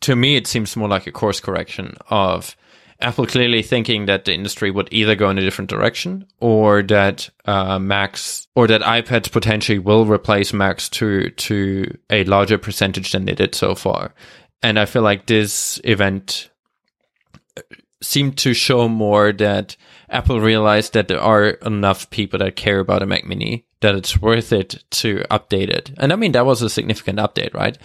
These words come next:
Despite the industrial design not really changing, internally, basically everything changed. From components to, to cooling system to, uh, the entire layout and ports and everything else. Um,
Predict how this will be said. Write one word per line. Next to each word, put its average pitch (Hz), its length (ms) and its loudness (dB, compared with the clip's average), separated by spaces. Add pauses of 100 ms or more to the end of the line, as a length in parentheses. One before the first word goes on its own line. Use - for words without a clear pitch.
(260)
Despite 117 440 0
the 120 60 0
industrial 104 400 2
design 101 340 2
not 151 140 0
really 165 220 2
changing, 196 520 0 (360)
internally, 120 800 0 (380)
basically 104 460 0
everything 104 380 0
changed. - 480 -8 (300)
From 101 200 0
components 120 800 0
to, 92 640 0
to 92 320 -2
cooling 131 340 0
system 101 600 0
to, 98 500 -2 (160)
uh, 98 160 0
the 98 120 0
entire 98 420 2
layout 101 440 4
and 98 160 -4
ports 110 440 2
and - 100 -4
everything 110 380 -2
else. 107 320 -4 (600)
Um, 98 580 0